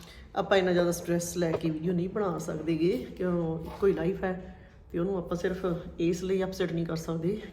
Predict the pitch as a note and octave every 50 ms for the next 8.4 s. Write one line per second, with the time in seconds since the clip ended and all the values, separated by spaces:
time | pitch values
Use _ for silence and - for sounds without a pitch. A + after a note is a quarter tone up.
0 | - - - F3 E3 D#3+ D3+ - - D#3+ D#3+ E3 - D#3+ D#3+ E3 F3 F3 F#3+ F#3
1 | F#3 F#3 E3 - - - D#3 E3 E3 F3 A#3 C#4+ - - - - - - - -
2 | F#3 G3 G#3 A3 A3+ A#3 A3+ A3 G#3+ G#3 A3 G#3 G3+ - - A3 F#3 G#3 G#3 G#3
3 | G3 G3+ G#3 G#3 G#3 F3 G#3 - F3+ F3+ F3+ E3 F#3+ F#3+ F#3 F#3 F#3+ F#3+ F3+ F3+
4 | F3+ F3+ F3 - - - - F3+ F3 F#3 F3+ F3 - F#3 G3 G3 F#3+ - F3+ E3+
5 | F3 E3+ E3 E3 D#3+ - - - - - - - - - - - - - F3+ F3+
6 | E3 F3+ F#3 F3 E3+ F3 F3+ E3+ E3 D#3+ D#3+ D#3+ D#3 D#3 D#3+ D3+ D#3 E3 E3 F#3
7 | F#3 - - - - - E3+ - - - F3 E3 E3 D#3+ D#3+ D#3+ D#3+ - F#3 E3+
8 | D#3+ E3 F3 F3+ G#3 A3+ A3+ A#3